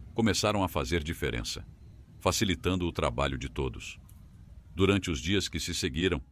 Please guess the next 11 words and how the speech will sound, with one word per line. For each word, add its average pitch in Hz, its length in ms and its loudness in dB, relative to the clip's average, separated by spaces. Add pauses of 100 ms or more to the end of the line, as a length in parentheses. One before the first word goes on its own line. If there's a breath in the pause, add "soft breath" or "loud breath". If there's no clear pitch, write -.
(360 soft breath)
a 90 80 4
família 117 380 6
trabalhou 82 580 4
unida 104 480 6
como 76 220 -2
nunca 92 300 0
antes. 58 440 -6 (640)
Lucas 123 360 4
se 123 100 0
provou 98 440 4
indispensável, 71 840 -2